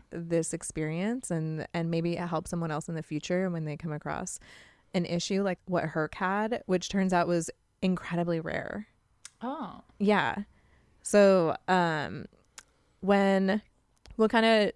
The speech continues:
Speaker 1: just backpedal just a tiny bit. If you wanna hear a little more about, uh, what had started to go wrong, if you missed episode sixty-seven, I followed up,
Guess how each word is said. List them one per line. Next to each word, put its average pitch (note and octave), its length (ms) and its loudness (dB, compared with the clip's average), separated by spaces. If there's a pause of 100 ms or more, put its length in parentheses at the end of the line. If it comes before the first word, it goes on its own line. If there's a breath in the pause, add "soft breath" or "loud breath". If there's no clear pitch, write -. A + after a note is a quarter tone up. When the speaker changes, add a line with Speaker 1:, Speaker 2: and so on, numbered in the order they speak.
Speaker 1:
just F#3 260 0
backpedal E3 460 0
just E3+ 180 -8
a E3 40 -2
tiny E3+ 280 -2
bit. D#3+ 360 0 (340 loud breath)
If F#3+ 160 0
you G3+ 160 6
wanna G3+ 360 4
hear F#3 760 2
a F3+ 60 0
little E3+ 320 0
more D#3+ 880 -2 (100)
about, D#3+ 840 -2 (120)
uh, E3 180 0
what E3 220 0
had E3+ 180 -2
started D#3+ 360 -2
to E3+ 80 -4
go D#3+ 120 0
wrong, D#3 500 -2
if E3+ 160 -4
you E3+ 180 0
missed F3 480 -2 (100)
episode E3 840 0 (440 soft breath)
sixty-seven, F#3 1300 0 (260)
I E3+ 340 2
followed E3+ 380 2
up, D#3+ 320 0